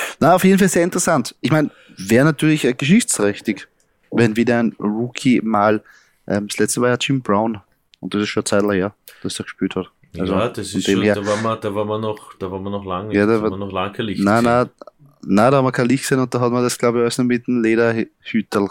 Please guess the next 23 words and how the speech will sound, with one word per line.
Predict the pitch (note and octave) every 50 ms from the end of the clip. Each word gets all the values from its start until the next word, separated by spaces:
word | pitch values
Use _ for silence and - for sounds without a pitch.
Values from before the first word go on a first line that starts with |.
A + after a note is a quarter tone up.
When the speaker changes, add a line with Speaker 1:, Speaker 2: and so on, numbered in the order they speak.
| -
Speaker 1:
gespielt. | - - - - - G2 - - - - - - _ _
<laughs> | _ _ _ _ - - -
Ganze | A2+ G#2+ - - - G2
Speaker 2:
<laughs> |
Speaker 1:
Geschichte. | - - - F#2 F#2 F#2 - - - G2 F#2+ - - - - -
Also | G#2 G2 F#2
war | G#2+ G#2+
ein | A2
bisschen, | - G#2+ - A2+ A2 G#2 - - - - _
war | F#2+ G2+ G#2+
ein | G#2+
bisschen | - - G#2 A2+ A2+
ein | G#2
härterer | G2+ G2+ G2+ - - F#2 F#2+
Sport. | - - - E2+ D#2 - - - - D3 D3 -
Äh, | - G2+ A#2 B2 B2 B2 A#2+ B2
ja, | C3 C#3 C#3 C3 - - C#3+ B2+ -
äh, | - G#2+
herzlich | A#2 B2+ C3+ E3+ A3 - E4 - - G3 - -
willkommen | C#3+ C3+ D#3+ D#3 - - - C3+ D3+ E3+ F3+ D3+
zu | - - D3 A2+
unserer | C3 C#3 D3+ D#3 - D#3 B2+ C3+ B2+ A#2+
Start, | - - - - G#2+ F#2+ A2 B2 C3 B2+ -